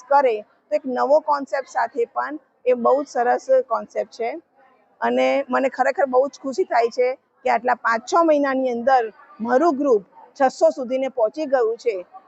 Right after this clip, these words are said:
અને હું હજુ પણ આશા રાખું કે વડોદરાના દરેક એરિયાની અંદર આ ગ્રુપ ખોલું અને દરેક બહેનો બસ મજા કરે.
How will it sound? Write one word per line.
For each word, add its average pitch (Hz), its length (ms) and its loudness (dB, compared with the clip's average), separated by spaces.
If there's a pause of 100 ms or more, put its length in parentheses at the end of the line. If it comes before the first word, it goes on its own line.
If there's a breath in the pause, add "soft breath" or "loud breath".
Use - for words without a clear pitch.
(100)
અને 262 140 0 (100)
હું 294 180 4
હજુ 247 200 0
પણ 330 180 -2
આશા 294 260 0
રાખું 269 300 -2
કે 269 120 -4
વડોદરાના 262 520 -2
દરેક 233 640 0
એરિયાની 294 360 2
અંદર 277 240 2
આ 269 60 2
ગ્રુપ 254 320 -6 (120)
ખોલું 294 380 2 (260)
અને 302 120 4
દરેક 269 420 4
બહેનો 269 320 -4
બસ 269 260 -4
મજા 208 340 -6
કરે. 185 300 -12